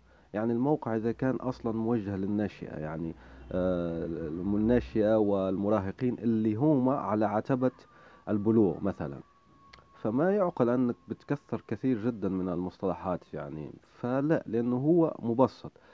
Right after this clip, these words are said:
فبتشرح مثلا الأمن السيبراني ب-، ببساطة تامة، كأنك تشرح يعني لناشئ أو طفل صغير،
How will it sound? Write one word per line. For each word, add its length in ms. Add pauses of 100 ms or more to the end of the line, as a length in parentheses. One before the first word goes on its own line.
(180)
فبتشرح 540
مثلا 360 (160)
الأمن 300
السيبراني 760 (100)
ب-، 380
ببساطة 480
تامة، 380
كأنك 360
تشرح 340
يعني 300
لناشئ 560 (440)
أو 80
طفل 340
صغير، 380